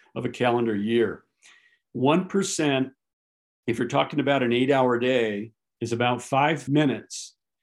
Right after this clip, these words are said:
And so if you've got five minutes in your day, again, we're not talking about pulling up a chair and scheduling an hour <laughs> conversation.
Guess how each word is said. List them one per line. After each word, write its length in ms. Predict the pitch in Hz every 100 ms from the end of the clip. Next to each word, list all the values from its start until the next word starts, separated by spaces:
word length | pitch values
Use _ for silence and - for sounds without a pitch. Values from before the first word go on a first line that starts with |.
| _ _ _
And 260 | 123 120 113
so 380 | - 135 131 127
if 160 | -
you've 200 | 175 220
got 440 | 220 185 156 135 -
five 380 | 147 143 131
minutes 400 | 151 143 127 -
in 100 | 127
your 100 | 113
day, 240 | 104 110 92
again, 220 | 107 147
we're 100 | 180
not 140 | 185
talking 340 | - 151 147 131
about 180 | 117 -
pulling 180 | 139
up 120 | 131 -
a 60 |
chair 360 | - 123 120 120
and 100 | 113
scheduling 480 | - 131 123 135 120
an 80 |
hour 260 | 110 131 120
<laughs> 120 | -
conversation. 840 | 160 131 117 - 143 143 120 120